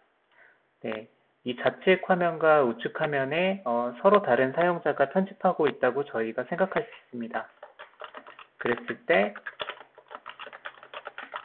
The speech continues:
네, 이렇게, 어, 어떤 그 지금 보시는 건 에이치티엠엘 예제고요.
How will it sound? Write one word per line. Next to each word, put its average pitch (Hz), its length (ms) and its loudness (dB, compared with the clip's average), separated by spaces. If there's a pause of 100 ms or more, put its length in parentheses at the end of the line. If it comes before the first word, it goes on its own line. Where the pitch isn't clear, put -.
(1300)
네, 117 180 0 (120)
이렇게, 147 540 2 (1500)
어, 120 420 0 (440)
어떤 123 480 4 (140)
그 120 440 -4 (180)
지금 160 220 4
보시는 165 380 8
건 156 160 8
에이치티엠엘 156 1800 6
예제고요. 123 600 6